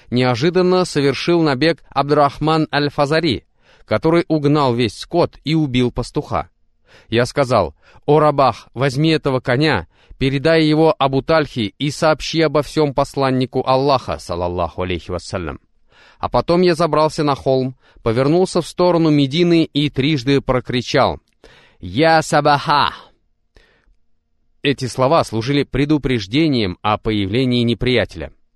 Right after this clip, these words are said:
После чего бросился вдогонку за ними, стреляя в них из лука и произнося такие стихи:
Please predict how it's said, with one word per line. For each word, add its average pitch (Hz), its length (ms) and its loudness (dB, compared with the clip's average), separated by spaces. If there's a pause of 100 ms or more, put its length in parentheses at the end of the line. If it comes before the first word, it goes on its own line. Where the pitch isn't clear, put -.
(400)
После 180 340 0
чего 151 260 0
бросился 151 640 0
вдогонку 120 560 -2
за 110 140 -2
ними, 92 360 -2
стреляя 139 640 0
в 110 80 -2
них 113 260 -4
из 110 200 -6
лука 165 380 0
и 190 240 -4
произнося 131 640 -2
такие 123 340 -4
стихи: 120 520 -8